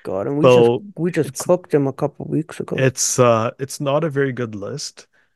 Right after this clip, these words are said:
Speaker 2: which is, I think that's the biggest drawback from Canada's roster.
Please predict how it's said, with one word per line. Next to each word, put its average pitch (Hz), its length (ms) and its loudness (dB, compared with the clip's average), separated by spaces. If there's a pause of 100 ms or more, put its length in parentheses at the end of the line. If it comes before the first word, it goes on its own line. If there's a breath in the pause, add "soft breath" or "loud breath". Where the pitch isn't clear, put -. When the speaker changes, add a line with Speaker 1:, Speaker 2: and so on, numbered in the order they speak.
(260)
Speaker 2:
which 113 420 0
is, 110 340 -2 (100)
I 120 80 0
think 135 160 6
that's 123 200 4
the 113 100 4
biggest 113 720 -2 (540)
drawback 110 540 2
from 104 240 -4
Canada's 110 480 2
roster. 107 500 -4